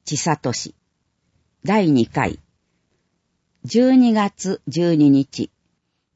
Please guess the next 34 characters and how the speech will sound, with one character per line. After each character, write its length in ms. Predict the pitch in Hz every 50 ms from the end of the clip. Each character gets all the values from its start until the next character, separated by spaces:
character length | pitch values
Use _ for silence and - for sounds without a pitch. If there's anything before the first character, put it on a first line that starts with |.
| _ -
日 400 | 175 185 175 - - 262 254 240
曜 260 | 226 196 151 113 107
日、 200 | 123 - - - _ _ _ _ _ _ _ _ _ _
午 180 | - 180 233 247
前 280 | 226 233 202 147 113 - _ -
十 240 | 156 202 269 269 226
時 140 | 175 165
か 160 | - - 135 117
ら 180 | 107 95 - _
正 380 | - - - - 190 175 123 101
午。 200 | 95 - - - _ _ _ _ _ _ _ _ _ _ _ _ _ _ _ _ _ _
子 140 | - 196 180
供 260 | 180 269 285 262 277
に 180 | 285 254 254 233
か 140 | - 247 214
か 160 | - 220 190
る 200 | 156 131 - -
お 40 | 117
金 300 | - - 165 165 165 160
っ 20 |
て、 340 | - _ _ - - 226 - _ _ _ _ _ _ _ _ _ _ _ _
知 180 | - - - 208
っ 60 | -
て 260 | _ _ - 285 277
お 100 | 254 240
き 140 | 226 - -
た 160 | - - 196
い 160 | 151 117 - _ -
ラ 160 | - 156 185
イ 80 | 202 190
フ 180 | - - 180 156
プ 200 | _ - 143 110
ラ 80 | 95
ン。 160 | - - _